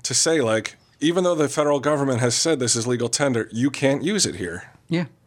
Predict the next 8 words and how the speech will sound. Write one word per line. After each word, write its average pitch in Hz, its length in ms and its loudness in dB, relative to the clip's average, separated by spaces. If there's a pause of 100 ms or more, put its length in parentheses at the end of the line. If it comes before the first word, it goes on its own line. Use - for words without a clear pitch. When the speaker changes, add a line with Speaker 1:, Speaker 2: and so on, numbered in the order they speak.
(160)
Speaker 1:
How? 226 480 -2 (480)
How? - 300 0
How 139 140 2
can 175 180 -2
they 180 80 2
make 175 220 -2
that 160 160 0
rule? 165 240 0